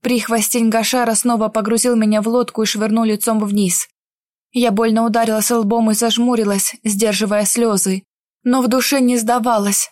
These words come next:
сплетала пальцы и пыталась нащупать, насколько сильно затянута верёвка. Дать отпор магу я не в силах,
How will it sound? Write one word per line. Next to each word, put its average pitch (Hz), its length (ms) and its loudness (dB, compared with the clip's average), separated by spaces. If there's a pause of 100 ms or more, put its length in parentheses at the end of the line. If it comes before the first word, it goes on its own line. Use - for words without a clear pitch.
сплетала 240 580 0
пальцы 254 460 -2
и - 40 -2
пыталась 233 460 -2
нащупать, 240 680 -2 (320)
насколько 240 580 0
сильно 233 360 0
затянута 226 560 0
верёвка. 214 680 -2 (220)
Дать 233 340 2
отпор 233 300 -2
магу 226 300 2
я 220 160 2
не 220 120 2
в 220 60 -6
силах, 214 420 0